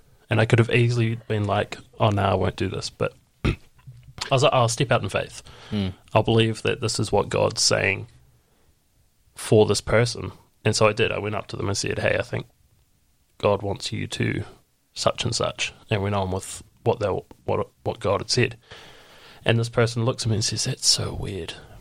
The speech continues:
Speaker 1: because this morning at church, someone came up to me and said something very similar along the same lines as that."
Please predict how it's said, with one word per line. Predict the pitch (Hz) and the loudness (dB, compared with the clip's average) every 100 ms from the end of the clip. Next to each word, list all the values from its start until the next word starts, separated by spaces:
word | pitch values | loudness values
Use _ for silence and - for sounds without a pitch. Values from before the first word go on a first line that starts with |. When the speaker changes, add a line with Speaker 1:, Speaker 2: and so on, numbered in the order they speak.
| - | -6
Speaker 1:
because | 120 - 107 101 - - _ _ _ _ _ _ _ _ - | -6 -2 -4 -2 -6 -8 _ _ _ _ _ _ _ _ -4
this | 117 - | -2 6
morning | 135 139 | 8 8
at | 95 | 6
church, | - - - - - | -2 -4 -6 -8 -6
someone | 98 92 | -6 -4
came | 104 - 98 | -6 -4 -4
up | - | -4
to | 113 | -6
me | - | -4
and | 98 - | -4 -4
said | 98 - - - | -4 -6 -10 -6
something | - - 98 98 101 - - | -4 -2 -4 -4 -8 -14 -4
very | 113 147 139 | 4 4 4
similar | 120 110 95 92 | 0 -4 -2 -2
along | 92 98 95 | -2 0 -2
the | |
same | 101 95 95 | -2 -4 -4
lines | 95 - - | -4 -6 -6
as | - | -8
that." | 98 85 - | -6 -6 -8